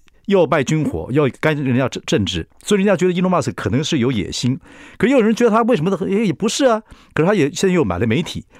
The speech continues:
买了 Twitter 啊。那这 Twitter 他知道是想干嘛呢？啊，好，浩哥有观点就继续讲下去。他真的是有野心，还是他就是好玩？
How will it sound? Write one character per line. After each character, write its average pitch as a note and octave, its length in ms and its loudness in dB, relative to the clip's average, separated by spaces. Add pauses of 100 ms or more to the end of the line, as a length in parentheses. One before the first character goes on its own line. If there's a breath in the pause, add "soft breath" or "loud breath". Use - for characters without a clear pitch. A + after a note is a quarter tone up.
买 A#2 120 0
了 - 80 2
Twitter E3+ 400 0 (420 loud breath)
啊。 G#2+ 280 0 (300 loud breath)
那 A#3+ 120 2
这 A#3+ 80 0
Twitter A#3 460 4
他 - 140 -4
知 - 120 -6
道 G3 120 2
是 G#2+ 80 -4
想 E2+ 120 -2
干 E3 180 0
嘛 F2+ 220 -2
呢？ G3 180 0 (300 soft breath)
啊， G#2 260 -2 (300 soft breath)
好， G#2 200 -2
浩 B2 220 -2
哥 A#2+ 140 0
有 G#2 80 0
观 A#2+ 180 0
点 F#2+ 180 -2
就 - 140 -8
继 A2+ 140 -4
续 F2+ 40 -4
讲 E2+ 180 -4
下 E2 60 -6
去。 F2+ 80 -6
他 E3 160 -2
真 F#3+ 160 -2
的 E3+ 140 0
是 D3+ 180 0 (380 loud breath)
有 C#3+ 180 2 (140)
野 D#3 200 2
心， A#3 360 2
还 - 140 -2
是 B2+ 40 2
他 C3 140 0
就 B2 80 -2
是 A2 140 -2
好 F#2 180 -6
玩？ F#2 280 -2